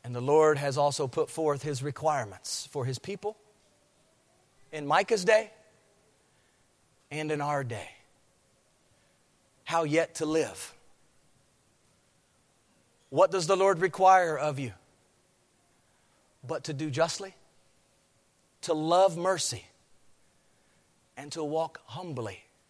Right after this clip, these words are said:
just like Jesus did with his Father. All our days, those are his requirements. And so if those are the requirements of our Lord, I pray that we would hear this day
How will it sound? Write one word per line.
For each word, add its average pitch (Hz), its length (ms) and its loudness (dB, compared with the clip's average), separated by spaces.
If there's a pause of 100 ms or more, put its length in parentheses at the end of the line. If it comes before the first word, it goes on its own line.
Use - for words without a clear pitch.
(320)
just 170 380 -8
like 160 280 -12
Jesus 127 840 -10 (320)
did 139 260 -8
with 127 180 -10
his 131 140 -12
Father. 110 520 -16 (2500)
All 151 220 2
our 160 120 -2
days, 123 540 -12 (720)
those 135 300 -4
are 147 40 -2
his 143 200 -4
requirements. 113 840 -12 (580)
And 139 100 -14
so 156 180 2
if 143 160 0
those 180 340 0
are 185 160 0
the 190 80 -8
requirements 170 720 -2
of 139 240 -4 (100)
our 127 320 -2
Lord, 131 420 -10 (1120)
I 135 140 -8
pray 170 400 -2 (560)
that 151 160 -6
we 160 100 -2
would 151 160 -4
hear 180 260 -4
this 175 240 -10
day 117 420 -8